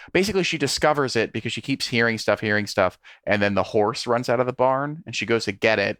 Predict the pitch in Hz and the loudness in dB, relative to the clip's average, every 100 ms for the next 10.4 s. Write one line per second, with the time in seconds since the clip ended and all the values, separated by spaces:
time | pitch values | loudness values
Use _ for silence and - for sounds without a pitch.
0 | - 101 98 98 98 - - 113 110 104 | -4 0 0 0 -4 -10 -2 -2 0 0
1 | 104 - 101 101 101 95 95 101 95 92 | 0 0 0 2 0 -4 -4 -2 0 0
2 | 92 95 98 110 120 165 147 127 117 - | -2 0 0 2 2 2 2 0 -4 -4
3 | 151 196 180 - 127 160 165 214 214 175 | -2 0 0 -2 -2 -2 0 2 2 0
4 | 170 - _ _ _ _ _ - 113 107 | -2 -6 _ _ _ _ _ 0 2 2
5 | 107 104 107 104 - - 151 147 127 120 | 0 0 0 0 -2 -2 0 2 2 2
6 | 107 - 107 104 104 101 104 107 110 107 | 0 -2 -2 2 0 0 0 -2 -2 -4
7 | 110 143 180 117 104 117 117 - - 110 | 0 0 2 -2 0 0 -2 -4 -4 -2
8 | 101 92 90 - _ _ - 107 - 107 | -2 -4 -6 -10 _ _ 0 0 0 0
9 | 113 - 120 107 110 104 98 95 - 110 | 0 0 -4 -4 -2 -2 -2 -6 -2 0
10 | 107 104 - 90 | 0 0 -4 -6